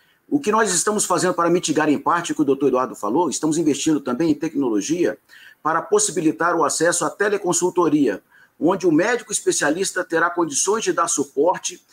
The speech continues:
àquele paciente, àquele médico que está atendendo um paciente num ca-, quadro mais grave, que ele não domina cientificamente o tratamento ou mesmo o diagnóstico daquele paciente,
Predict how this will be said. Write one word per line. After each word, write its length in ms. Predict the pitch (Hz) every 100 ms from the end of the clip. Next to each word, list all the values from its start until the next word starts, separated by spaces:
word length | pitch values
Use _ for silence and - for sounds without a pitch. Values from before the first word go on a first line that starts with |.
| - -
àquele 400 | 143 147 190 196
paciente, 640 | - 185 175 156 160 170 147
àquele 240 | 180 170
médico 400 | 147 175 175 175
que 60 | -
está 180 | - 160
atendendo 420 | 160 127 160 160
um 40 |
paciente 720 | - 156 - 143 170 170 - _ _
num 160 | 175 202
ca-, 240 | - 156
quadro 380 | - 156 147 135
mais 260 | 160 220 175
grave, 480 | 170 175 170 190 _ _ _ _ -
que 100 | 175
ele 120 | 175
não 160 | 220 233
domina 440 | 214 185 196 156
cientificamente 960 | - 160 185 190 - 143 160 170 - 131
o 80 | 123
tratamento 840 | 156 147 120 123 180 160 139 127 _ _ _
ou 180 | 160 170
mesmo 340 | 196 208 190
o 40 | 147
diagnóstico 640 | 170 147 131 165 160 143
daquele 240 | 131 139
paciente, 640 | - 135 - 151 - -